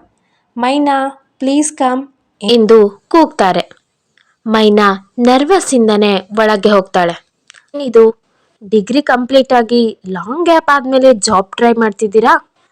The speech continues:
"ಅದು ನನಗೆ ಮಗು ಇದೆ, ಹಾಗಾಗಿ ಜಾಬ್ಗೆ ಹೋಗ್ತಿರ್ಲಿಲ್ಲ. ಇದೇ ಫಸ್ಟ್ ಜಾಬ್" ಅಂತ ಹೇಳಿ ತೊದಲಿಸ್ತಾ ಮಾತಾಡ್ತಾಳೆ.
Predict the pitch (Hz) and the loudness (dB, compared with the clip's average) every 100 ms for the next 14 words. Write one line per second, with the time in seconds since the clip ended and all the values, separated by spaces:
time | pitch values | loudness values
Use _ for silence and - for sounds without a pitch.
0 | _ _ _ _ _ _ _ - 220 196 | _ _ _ _ _ _ _ -6 -2 2
1 | 233 220 220 226 226 214 220 214 196 190 | 4 2 -2 -2 -2 0 0 0 -2 -2
2 | 269 262 202 202 202 _ _ _ _ - | -2 0 0 -2 -6 _ _ _ _ -4
3 | 208 202 214 208 226 220 208 _ _ _ | -2 0 0 0 0 0 0 _ _ _
4 | 180 - 196 196 - 226 196 190 - 214 | -12 -4 -2 0 0 0 0 -4 -2 -2
5 | 190 180 170 220 - _ _ _ _ 247 | -2 -2 -4 -8 -16 _ _ _ _ -6
6 | 240 302 - _ - 240 - - 254 - | 0 2 0 _ -4 -2 -2 -4 -4 0
7 | 208 196 _ _ _ _ - 208 196 196 | -2 -4 _ _ _ _ -16 -14 -10 -6
8 | 202 208 - _ _ _ _ 277 240 262 | -2 -2 -4 _ _ _ _ 0 2 2
9 | 233 - 214 190 175 214 214 226 190 185 | 0 0 -2 -2 -4 -4 -2 -2 -2 -2
10 | 175 170 _ | -4 -4 _